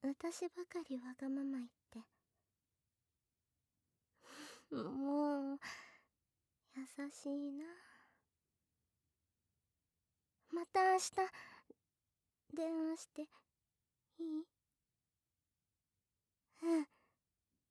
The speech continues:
する。絶対する。しなきゃ。もう私、ダメかも。ダメになっ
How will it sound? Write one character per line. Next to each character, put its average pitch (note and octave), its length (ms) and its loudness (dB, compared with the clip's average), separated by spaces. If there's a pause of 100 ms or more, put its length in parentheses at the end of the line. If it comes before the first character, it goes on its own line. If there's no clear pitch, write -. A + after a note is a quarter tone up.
(120)
す - 300 -12
る。 C#4 180 -10 (1120)
絶 F4+ 280 2
対 G4 200 6
す - 140 -4
る。 F#4 140 2 (1500)
し - 240 -6
な F#4+ 80 -4 (180)
き - 120 -18 (1500)
ゃ。 - 40 -6
も C#4 40 4
う E4 460 -2 (240)
私、 C4 420 -10 (1700)
ダ B3+ 140 -10
メ C#4+ 180 -4
か - 180 -8
も。 B3 140 -6 (2000)
ダ C#4 120 -4
メ C4+ 200 0
に C4 220 2
な A3+ 80 -4
っ G#3+ 40 -10